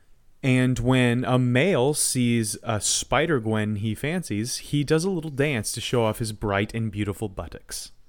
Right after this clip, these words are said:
But she can't see those glorious hams when they're stuck behind him, so he actually raises his abdomen skyward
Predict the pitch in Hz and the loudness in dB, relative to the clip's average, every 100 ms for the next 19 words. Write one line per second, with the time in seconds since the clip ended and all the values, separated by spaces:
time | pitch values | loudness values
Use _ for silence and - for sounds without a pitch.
0 | - - 139 135 - 196 190 247 254 - | -20 4 4 6 2 -2 0 2 2 0
1 | 262 294 214 160 151 156 147 135 147 147 | -2 4 4 4 4 6 6 4 4 2
2 | 131 139 139 120 143 - 131 151 180 156 | 2 0 0 2 0 2 0 2 4 2
3 | 165 - - 135 147 135 170 - 175 151 | 2 -10 2 2 4 4 2 2 0 -2
4 | 110 120 143 175 190 185 - 180 175 - | -2 0 0 0 -2 -4 -2 -2 -2 -2
5 | 147 165 151 147 135 123 - 185 202 147 | 0 2 2 -2 0 -2 -4 -2 0 4
6 | 110 107 | 4 2